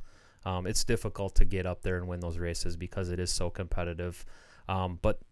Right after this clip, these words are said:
that being said, we did have our opportunities. You know, I think the first night we did the podcast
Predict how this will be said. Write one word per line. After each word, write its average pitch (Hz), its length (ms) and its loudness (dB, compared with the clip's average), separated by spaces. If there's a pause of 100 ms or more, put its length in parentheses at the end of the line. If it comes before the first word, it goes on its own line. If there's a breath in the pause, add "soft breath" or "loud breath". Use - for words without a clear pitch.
(140)
that 123 200 4
being 127 200 4
said, 117 260 8
we 117 120 2
did 110 140 2
have 113 160 4
our 104 120 4
opportunities. 107 760 4
You 95 100 0
know, 95 60 2
I 95 80 2
think 101 200 0
the 101 60 0
first 101 300 2
night 104 180 2
we 107 100 -2
did 104 160 0
the 107 40 -4
podcast 110 800 2